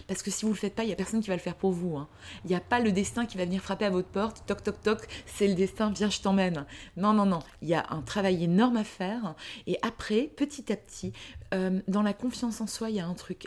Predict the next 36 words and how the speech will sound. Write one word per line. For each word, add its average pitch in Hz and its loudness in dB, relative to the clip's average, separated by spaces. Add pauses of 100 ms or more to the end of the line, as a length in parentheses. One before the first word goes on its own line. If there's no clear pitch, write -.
(140)
clé 196 2
pour 165 -6
moi, 160 -6
c'est - -10
la 151 -6
théorie 175 -4
des 165 -8
petits - -16
pas. - -18 (1120)
Vous - -14
faites 196 -6
un 233 -2
petit - -12
pas 220 -2
en 202 4
avant, 160 -4 (480)
vous - -16
savez 175 4
pas 233 2
trop 269 2
où 247 4
vous 220 2
allez, 185 4
et 185 0
cetera. 160 -8 (300)
Vous 165 -6
voyez 202 4
que - -4
le 160 0
monde, 208 2
il - -4
s'effondre - -8
pas 196 -6
sur 196 -6
votre 175 -8
tête, - -10